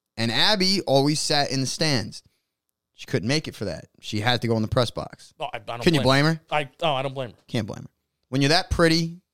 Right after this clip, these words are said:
Speaker 1: you have to be in the, in the booth.
Speaker 2: Probably a good thing for Eli Manning, who, you know, may have, as an N F L quarterback, I'm sure,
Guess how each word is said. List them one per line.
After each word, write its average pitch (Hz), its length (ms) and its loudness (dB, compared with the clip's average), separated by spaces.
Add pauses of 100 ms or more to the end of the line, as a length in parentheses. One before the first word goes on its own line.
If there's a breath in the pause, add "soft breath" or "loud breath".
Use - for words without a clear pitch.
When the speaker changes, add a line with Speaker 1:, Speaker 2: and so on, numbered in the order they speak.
(140)
Speaker 1:
you 123 100 -6
have 127 200 0
to 113 80 -10
be 123 80 -2
in 113 80 -4
the, 104 140 -8
in 113 100 -6
the 107 60 -4
booth. 85 340 -14 (560)
Speaker 2:
Probably 311 360 4
a 165 40 0
good 175 240 0
thing 175 180 0
for 156 140 -6
Eli 139 320 0
Manning, 120 400 -2
who, 117 340 -6 (240)
you 190 60 -6
know, 160 80 0
may 151 260 2
have, 208 400 0 (300)
as 202 160 2
an 196 100 -2
N 220 100 2
F 254 120 -2
L 151 80 2
quarterback, 139 500 -2
I'm 107 120 -6
sure, 131 480 -4